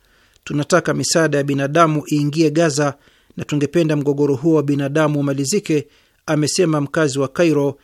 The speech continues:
aliyejitambulisha kwa jina la Jada. Israel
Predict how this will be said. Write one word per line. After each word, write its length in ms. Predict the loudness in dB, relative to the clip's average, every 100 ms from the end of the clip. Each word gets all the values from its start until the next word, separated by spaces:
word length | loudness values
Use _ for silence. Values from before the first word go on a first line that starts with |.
| _ _ -6
aliyejitambulisha 1000 | 0 2 2 0 -4 -4 0 -2 -2 -4
kwa 180 | -4
jina 260 | -2 0 0
la 120 | -2
Jada. 420 | 0 -2 -4 -10 -16 _ _ _ _ _ _ _ _
Israel 460 | -2 2 4 2 2